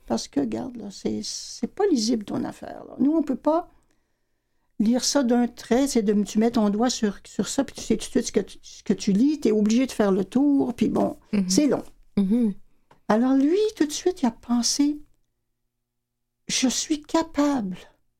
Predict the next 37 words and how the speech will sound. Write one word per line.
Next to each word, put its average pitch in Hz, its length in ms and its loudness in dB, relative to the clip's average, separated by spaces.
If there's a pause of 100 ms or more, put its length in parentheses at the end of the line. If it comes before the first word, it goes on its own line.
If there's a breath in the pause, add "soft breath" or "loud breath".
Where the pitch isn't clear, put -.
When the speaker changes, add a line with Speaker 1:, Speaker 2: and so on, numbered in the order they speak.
(180)
Speaker 1:
de 226 60 4
faire 214 640 -4 (260)
mieux. » 180 320 2 (680)
Il 190 100 0
a - 100 -4 (120)
osé. 220 560 2 (1400)
Et 294 300 0
il 277 240 8
l'a 202 140 2
fait. - 440 0 (300 soft breath)
Mais 254 120 4
il 269 120 4
l'a 294 120 4
fait - 240 -2 (440)
comment ? 320 440 2 (120)
Il 254 140 6
l'a 294 100 4
fait 370 220 0
au 294 180 4
prix 320 420 -2
de 226 100 2
sa 190 200 -2
santé. 294 720 0 (680)
Il 226 80 4
a - 20 0
travaillé 294 640 2
de 202 200 2
nuit, 262 520 4
le 214 120 -2
soir 269 320 -2
de 233 100 2
nuit, 269 160 2 (240 loud breath)
parce - 180 -2
qu'on 226 120 0
lui 214 140 2
permettait 220 500 0
pas 359 340 -2